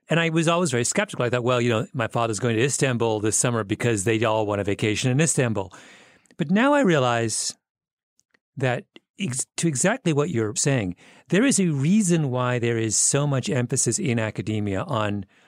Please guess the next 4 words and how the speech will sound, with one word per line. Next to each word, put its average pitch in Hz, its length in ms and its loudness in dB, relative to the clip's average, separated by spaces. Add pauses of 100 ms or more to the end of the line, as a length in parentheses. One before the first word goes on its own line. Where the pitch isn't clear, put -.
(840)
person-to-person 131 1300 0 (920)
oral 170 300 2
presentation 113 760 0
of 92 320 -6